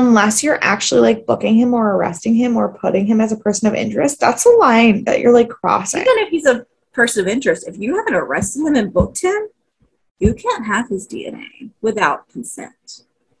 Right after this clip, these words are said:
Speaker 2: That's not how it works.
Speaker 1: Yeah.
Speaker 2: This is why everyone should get a lawyer. I don't care if you're guilty or not.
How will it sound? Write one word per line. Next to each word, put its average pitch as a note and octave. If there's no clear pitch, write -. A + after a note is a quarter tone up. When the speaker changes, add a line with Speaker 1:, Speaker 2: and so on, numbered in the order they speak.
Speaker 2:
That's A3
not F#4+
how A#3
it -
works. -
Speaker 1:
Yeah. F#3+
Speaker 2:
This A3
is -
why F#4
everyone B3
should A#3
get G#3
a G3
lawyer. F#3+
I F#3+
don't C4+
care D4
if D4
you're D4+
guilty A#3+
or B3
not. D3+